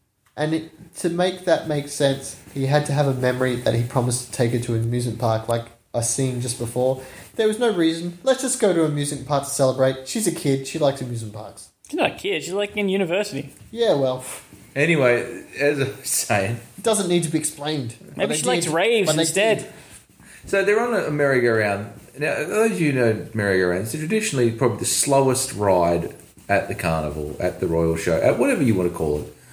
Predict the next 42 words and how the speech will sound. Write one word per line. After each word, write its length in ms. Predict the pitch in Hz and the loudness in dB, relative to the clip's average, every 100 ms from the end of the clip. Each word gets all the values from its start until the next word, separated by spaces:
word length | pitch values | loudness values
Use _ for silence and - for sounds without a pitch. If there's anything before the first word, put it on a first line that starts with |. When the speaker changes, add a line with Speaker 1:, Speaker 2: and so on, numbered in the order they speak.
| - - - - | -20 -20 -20 -4
Speaker 3:
So 160 | 135 139 | 0 2
he's 220 | 160 - | 0 0
filming 380 | 180 190 175 147 | 2 4 2 0
this, 400 | 139 - - 98 | -2 -4 -10 -10
his 320 | 98 131 117 113 | -4 -4 -2 2
daughter, 520 | 107 107 107 104 101 | 2 4 4 2 0
and, 140 | 98 | -2
and 440 | 95 95 92 90 87 | -4 -4 -4 -6 -4
they're 220 | 98 95 98 | -4 -4 -4
having, 320 | 104 101 101 | -4 -4 -6
making, 320 | 98 101 98 | -4 -4 -4
you 120 | 92 92 | -4 -2
know, 120 | 87 | -4
peace 320 | 90 90 - | -2 -2 -2
signs 460 | 87 87 90 87 87 | -4 -2 -2 -2 -2
and 320 | 87 85 85 | -2 -2 -4
fish 320 | - 92 - | -4 -4 -4
lips, 240 | 87 - - | -4 -6 -4
duck 240 | 95 95 - | -2 -2 -2
lips, 260 | 95 - | -6 -6
and 80 | 117 | -6
all 120 | 143 | -2
that 140 | 120 - | 0 0
kind 140 | 90 | -4
of 40 | 85 | -2
thing. 220 | 85 85 - - - - - - | -2 -2 -6 -14 -16 -16 -16 -8
And 120 | 139 139 | 0 0
he's 120 | 120 | 4
like, 200 | 131 120 - - | 2 0 -8 -2
"Wait, 280 | 135 139 120 | 2 2 4
wait, 320 | 135 117 113 - - 131 | 4 4 0 -6 -12 -6
I've 100 | 131 | 0
gotta 160 | 139 | 0
stop. 440 | - 147 123 113 - - | 2 2 0 -4 -14 -6
I'm 200 | 143 156 | -2 0
getting 280 | 143 139 117 | 2 2 2
dizzy." 580 | 110 165 143 117 85 - _ _ | 2 2 2 0 -4 -10 _ _
This 200 | 226 233 | -2 0
is 100 | 277 | 0
a 60 | 269 | 0
man 400 | 220 180 165 165 | 2 2 2 2
who 460 | 160 156 143 139 | 2 4 2 0